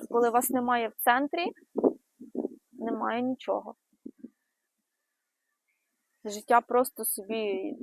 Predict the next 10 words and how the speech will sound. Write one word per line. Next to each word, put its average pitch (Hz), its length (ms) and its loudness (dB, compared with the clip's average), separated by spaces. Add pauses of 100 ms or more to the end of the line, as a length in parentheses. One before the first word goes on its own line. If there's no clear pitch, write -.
(120)
йде 220 460 4
своїм 220 540 -4 (260)
<laughs> - 280 -14
циклом, 240 540 2 (120)
своїм 214 340 -8
темпом, 226 540 -4
ритмом 208 460 -2 (720)
без 208 240 -2
вас. 196 420 -2 (3250)
Тому, 240 540 -4